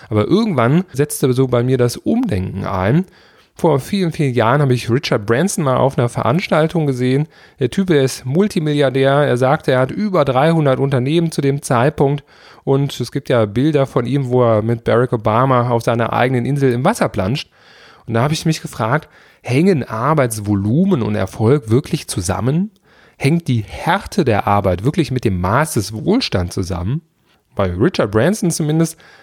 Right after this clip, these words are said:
äh, scheint es nicht der Fall zu sein. Zumindest von dem, ich kenne ihn nicht persönlich, aber von dem, was so über ihn publiziert wird, scheint er wenig zu arbeiten. Und auch so von dem, wie er auftritt, sieht er nicht so aus, als würde er sich kaputt machen. Auf mich wirkt er ziemlich lässig.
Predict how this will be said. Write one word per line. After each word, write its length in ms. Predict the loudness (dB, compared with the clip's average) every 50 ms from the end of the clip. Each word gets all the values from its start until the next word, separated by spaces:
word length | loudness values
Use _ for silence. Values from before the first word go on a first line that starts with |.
| _ _
äh, 180 | -2 0 0 0
scheint 220 | 2 0 0 0
es 100 | 0 0
nicht 240 | 2 0 0 0 0
der 80 | -2 -2
Fall 300 | -2 -2 0 0 0 -2
zu 100 | -4 -6
sein. 380 | -4 -4 -2 0 0 0 0 -2 -6 -18 -20 -20 -20 _
Zumindest 400 | -8 -4 -2 0 2 2 0 0
von 180 | 0 -2 0 0
dem, 200 | 2 2 2 2
ich 100 | 0 0
kenne 160 | -2 0 0
ihn 60 | 0
nicht 140 | 0 -2 -2
persönlich, 460 | -2 0 0 2 2 2 2 2 0
aber 180 | 2 0 0 0
von 180 | 0 -2 0
dem, 160 | 0 0 2 2
was 160 | 0 2 2
so 80 | 0
über 180 | 0 2 0 0
ihn 160 | 0 0 -2 -2
publiziert 540 | -2 -2 -2 -4 -6 -4 -2 -2 -2 0
wird, 160 | 0 -2 -2 -2 -6 -18 -20 -16
scheint 300 | _ -2 0 0 2 2
er 140 | 0 0 0
wenig 280 | 0 0 0 0 0 0
zu 160 | 0 0 0
arbeiten. 560 | 2 2 2 2 2 2 0 0 0 -2 -2 -4 -8 -20 -18 -6
Und 100 | -2 2
auch 140 | 2 2 2
so 160 | 2 0 0
von 300 | 0 0 -2 -2 -2 -2
dem, 240 | -2 -2 -2 -2 0
wie 80 | 0
er 160 | -2 0 2 2
auftritt, 420 | 2 2 0 -2 -2 -2 -2 -2
sieht 160 | -6 -4 -2
er 80 | -2 -2
nicht 140 | -2 -2 0
so 100 | 2 2
aus, 280 | 4 4 2 2 0
als 180 | -2 -4 -2 -2
würde 160 | -2 -2 0
er 40 | -2
sich 120 | -2 -6
kaputt 320 | -6 -8 -2 -2 -4 -2 -2
machen. 260 | -4 -2 -2 -4 -6 -6 -12 -20 -20 -20 -12 -8
Auf 160 | -8 -6 -2
mich 360 | -2 -2 -2 -2 -8 -4 -4
wirkt 160 | -4 0 0
er 100 | -2 -2
ziemlich 320 | -2 -4 -2 -2 -2 -2 0
lässig. 440 | 0 0 -2 -2 -8 -12 -14 -20